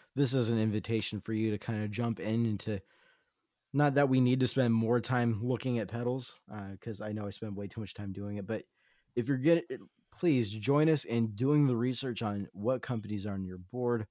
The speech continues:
And yeah, I mean, make your own decisions. We're not gonna tell you what decisions to make, because I think that really comes down to what you believe. But I think a lot of people would be surprised,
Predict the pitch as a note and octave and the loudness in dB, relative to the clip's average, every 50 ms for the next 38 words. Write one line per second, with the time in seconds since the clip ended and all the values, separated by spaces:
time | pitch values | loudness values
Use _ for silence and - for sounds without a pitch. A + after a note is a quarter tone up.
0 | _ _ _ _ _ _ _ _ _ _ _ _ _ _ - C3+ C3 B2+ C3 C#3 | _ _ _ _ _ _ _ _ _ _ _ _ _ _ -6 -4 -2 -2 -2 -2
1 | F#3 - - A#2 A2 A2+ A#2+ C3+ C#3+ C#3+ C#3+ C#3+ D#3+ F3 E3 F3 E3 D3 C#3+ C#3+ | -2 0 0 2 2 2 0 0 0 2 4 6 6 4 6 6 6 8 8 8
2 | B2+ - - C#3+ C#3 B2+ C#3 B2+ B2 C3 C3 C3 B2+ A#2 B2+ A#2+ - - C3 B2 | 6 4 4 2 2 2 0 0 2 2 2 2 2 2 2 0 2 2 0 2
3 | A#2+ A2+ A2 B2 C3+ - C3+ A#2 - B2 A#2+ A2 G#2+ A2 F#2+ - G#2 G2+ G2+ G#2+ | 2 2 2 0 0 0 -2 -2 0 0 0 0 0 -2 -4 -2 -4 -2 0 0
4 | A#2 A#2 - - A2+ - - A2 G2 A2 G#2 - A#2 G#2+ G2 A2 E2+ G#2 A2 A2 | 0 -2 -2 -6 -8 -6 -6 -4 -4 -4 -2 -2 -4 -4 -4 -6 -4 -2 -2 -2
5 | G#2+ - A#2 A2 A2 G2+ G2+ A2 G#2 G2+ G#2 - G#2+ G2+ - - _ - _ _ | -2 -2 -2 -4 -4 -4 -6 -6 -6 -6 -4 -4 -6 -8 -8 -10 _ -20 _ _
6 | _ _ _ A#2 G2 G2 G2+ A#2 A#2 G#2 G#2+ G2+ G2+ A2+ B2 B2 - - A2+ A2+ | _ _ _ -6 -6 -4 -4 -4 -4 -4 -4 -4 -2 -2 -4 -4 -4 -4 -4 -4
7 | G#2+ - C#3+ C#3+ C#3+ - - _ B2+ A2+ G#2 A#2 A#2 B2 C3 B2 - C#3+ C3 A#2+ | 0 0 0 0 0 -4 -10 _ -14 -8 -6 -4 -2 -2 -4 -4 -4 -6 -4 -2
8 | B2 A#2+ A2+ G#2+ A2+ - - - - - A#2 A2+ A2 A2 G#2 - | -4 -4 -2 -4 -6 -6 -8 -12 -8 -4 -2 -2 -2 -2 -4 -8